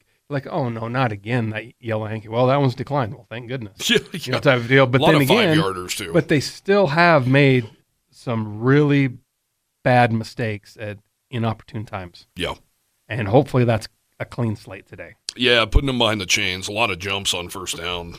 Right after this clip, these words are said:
Speaker 2: that really put them behind the chains immediately. And I, I don't know. Th-,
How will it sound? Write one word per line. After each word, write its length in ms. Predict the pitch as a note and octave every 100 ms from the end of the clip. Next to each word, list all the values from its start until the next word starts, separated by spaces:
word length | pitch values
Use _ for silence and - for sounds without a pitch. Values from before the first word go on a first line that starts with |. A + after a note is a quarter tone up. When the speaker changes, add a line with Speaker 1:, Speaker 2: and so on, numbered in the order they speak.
| -
Speaker 2:
that 180 | F2+
really 220 | E2+ F2+ F2
put 140 | -
them 100 | F2
behind 180 | E2 F2
the 60 |
chains 320 | E2 F#2 F2 E2+
immediately. 640 | E2 E2+ E2 D2 E2 E2
And 160 | D#2 - - - - - - - _ _ _ -
I, 240 | A#2+ B2+ C#3 _ _
I 160 | C3 B2+
don't 100 | B2+
know. 220 | A#2+ A2
Th-, 260 | A#2+ B2